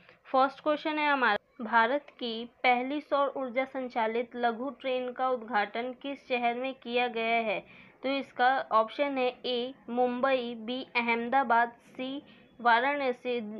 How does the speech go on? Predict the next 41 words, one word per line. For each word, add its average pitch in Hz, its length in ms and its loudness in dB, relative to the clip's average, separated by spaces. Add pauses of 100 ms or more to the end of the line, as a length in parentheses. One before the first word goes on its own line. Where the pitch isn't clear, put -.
(120)
D 254 380 -4 (160)
तिरुवनंतपुरम। 254 1120 0 (340)
तो 254 60 -2
friends, 269 480 -2
इसका 294 420 2
answer 254 480 2
आप 262 140 2
comment 254 460 0
box 240 320 0
में 262 140 -4
comment 254 520 -4
कीजिए 247 440 -6 (360)
और 269 220 2
फिर 294 300 0
उसके - 360 -6
बाद 247 220 4
मेरे 240 340 2
answer 254 380 2
से 247 160 0
आप 269 200 2 (100)
check 254 280 -2
कीजिए 233 460 -4 (300)
और 240 60 4
बताइए 240 500 2
कि 269 140 -2
आपके 254 320 2
total 247 440 -2
questions 269 500 -4
में 240 140 -2
से 254 140 -10
कितने 254 400 -8
आपके 220 400 0
answers 233 500 -2
match 226 320 0
कर 262 220 -2
रहे 226 140 0
हैं 226 80 0
और 220 220 -2
कितने 254 300 -8
सही 208 360 0
हैं 190 140 -8